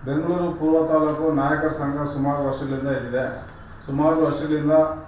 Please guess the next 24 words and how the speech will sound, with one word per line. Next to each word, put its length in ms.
ಈ 20
ಸೊಸೈಟಿ 460
ಮಾಡಬೇಕು 400
ಅಂತ 100
ಉದ್ದೇಶ 360
ಇಟ್ಕೊಂಡಿದ್ರು. 720
ಕಾರಣಾಂತರಗಳಿಂದ 640
ಆಗಿರಲಿಲ್ಲ. 560
ಈಗ 100
ಮೂರು 160
ವರ್ಷದಿಂದ 300
ಈಚೆಗೆ 800
ಯುವ 260
ಸಮೂಹ 460
ಎಲ್ಲ 160
ಸೇರಿ 440
ಪೂರ್ವ 240
ತಾಲೂಕು 240
ನಾಯಕರ 340
ಸಂಘನ 400
ಅದ್ದೂರಿಯಾಗಿ 680
ಆಚರಿಸಿ, 800
ಅದರ 180
ಪ್ರಯುಕ್ತ 460